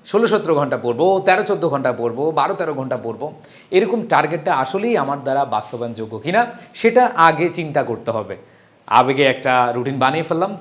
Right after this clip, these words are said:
তাহলে কিন্তু হবে না। So, অবশ্যই মাথায় রাখতে হবে বাস্তবায়নযোগ্যতার ভিত্তিতে। এরপরে খেয়াল করব সহজ বিষয় অগ্রাধিকার। বিশেষ করে আমাদের একটা ন্যাচারাল হ্যাবিট আছে, সেটা হচ্ছে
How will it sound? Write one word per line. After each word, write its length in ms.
তাহলে 240
কিন্তু 200
হবে 200
না। 120
So, 60
অবশ্যই 500
মাথায় 220
রাখতে 220
হবে 180
বাস্তবায়নযোগ্যতার 1000
ভিত্তিতে। 440
এরপরে 320
খেয়াল 220
করব 360
সহজ 420
বিষয় 320
অগ্রাধিকার। 640
বিশেষ 240
করে 180
আমাদের 340
একটা 240
ন্যাচারাল 560
হ্যাবিট 400
আছে, 260
সেটা 220
হচ্ছে 460